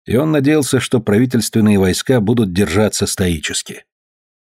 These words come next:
Горюнов знал, что несколько месяцев назад, в марте две тысячи тринадцатого года, командование сирийской армии направило заказ на оружие в Рособоронэкспорт. Становилось очевидным, что сирийцы захлебываются на двух фронтах против игил и так называемой оппозиции,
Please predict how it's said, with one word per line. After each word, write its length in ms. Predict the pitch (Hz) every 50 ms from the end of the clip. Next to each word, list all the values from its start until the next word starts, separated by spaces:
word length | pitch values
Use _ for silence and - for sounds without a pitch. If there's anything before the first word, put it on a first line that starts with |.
| _ _ _ _ _ _ _ _ _ _ _ _
Горюнов 380 | - 120 - - - - 180 147
знал, 240 | 120 147 170 165 170
что 200 | - - - 104
несколько 500 | 98 117 151 147 - - 131 - - 113
месяцев 540 | 101 104 117 131 127 - 104 - 101 90 -
назад, 400 | 90 85 82 92 131 135 - -
в 40 |
марте 340 | 90 95 110 113 - - 98
две 180 | 82 82 90 92
тысячи 400 | - - 135 123 - 110 - -
тринадцатого 540 | - - 90 92 92 85 - - - 82 80
года, 380 | 73 92 123 123 90 82 - - _ _ _ _ _ _ _ _ _ _ _ _
командование 540 | - 104 107 139 170 175 170 160 160 160 143
сирийской 540 | - - 131 151 151 - - - 131 127 -
армии 340 | - 139 151 143 143 147 143
направило 480 | 131 120 107 - 139 151 151 143 139 135
заказ 400 | 117 120 110 - 123 107 - -
на 120 | 101 98
оружие 480 | 104 127 139 120 101 120 123 120 120 - -
в 100 | 98 104
Рособоронэкспорт. 1300 | 135 139 - - - - 110 107 107 113 113 110 - - 104 92 - - - - - - - - - _ _ _ _ _ _ _ _ _ _ _ _ _ _ _ _ _ _ _
Становилось 540 | - - 120 110 127 160 202 208 196 -
очевидным, 500 | - 147 - 160 175 190 180 165 175 165
что 180 | 135 - - 151
сирийцы 460 | - - 139 139 170 170 131 - 156
захлебываются 880 | 139 127 143 127 - 143 143 147 131 107 110 110 107 107 104 - - 107
на 100 | 104 95
двух 220 | 98 127 120 -
фронтах 440 | - - 104 98 - - 131 120 -
против 380 | - 127 117 - 120 104 - -
игил 420 | - 107 90 85 104 143 160 147
и 140 | - - 123
так 220 | 110 - 113 - -
называемой 540 | 104 98 90 107 127 135 131 123 123 123
оппозиции, 840 | 123 - - 113 - 117 107 107 107 98 92 - - - 76 - -